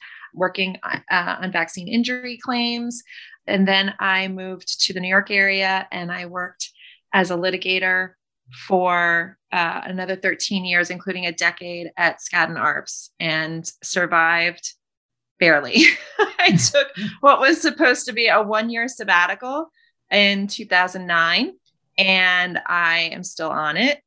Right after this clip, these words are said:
um, but not <laughs> really. I, I, I'm, I'm not on the sabbatical anymore,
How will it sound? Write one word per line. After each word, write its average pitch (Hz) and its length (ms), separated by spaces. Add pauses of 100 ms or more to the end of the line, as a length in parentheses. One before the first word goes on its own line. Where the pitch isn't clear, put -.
(280)
um, 170 540 (420)
but 175 160
not 185 200
<laughs> - 20
really. 143 360
I, 165 640
I, 165 120
I'm, 156 220 (380)
I'm 165 120
not 135 140
on 139 80
the - 40
sabbatical - 420
anymore, 202 440